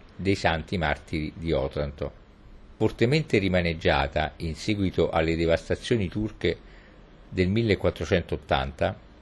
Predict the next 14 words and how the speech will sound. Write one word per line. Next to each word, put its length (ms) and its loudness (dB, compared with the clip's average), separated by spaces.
conserva 520 4
all'interno 720 2
un 160 -2
capolavoro 720 4
dell'arte 480 2
musiva 480 -2
medievale 680 -2
realizzato 840 2
tra 260 2
il 180 -4
millecentosessantatré 1400 -2
ed 180 2
il 100 0
millecentosessantacinque, 1600 -2